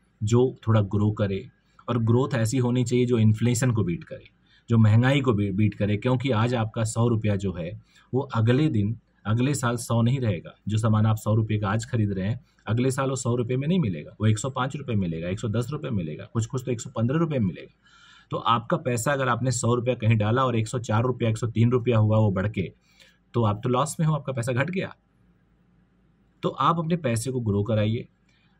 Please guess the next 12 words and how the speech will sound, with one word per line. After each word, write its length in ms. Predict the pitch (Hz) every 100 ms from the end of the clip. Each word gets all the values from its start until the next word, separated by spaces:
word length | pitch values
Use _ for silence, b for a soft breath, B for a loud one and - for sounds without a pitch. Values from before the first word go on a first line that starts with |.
| -
अपने, 280 | - 113 180 185 _ _ _ _ -
देखो, 140 | 156
खर्चा 360 | 185 135 123 160
किसी 240 | 147 127
का 80 | 127
कम 160 | 117 107
नहीं 180 | 98 85
होता। 340 | 71 - - _ -
खर्चा 220 | 120 135
कम 200 | 131 127
करना 300 | 123 117 120
मतलब 240 | 120 113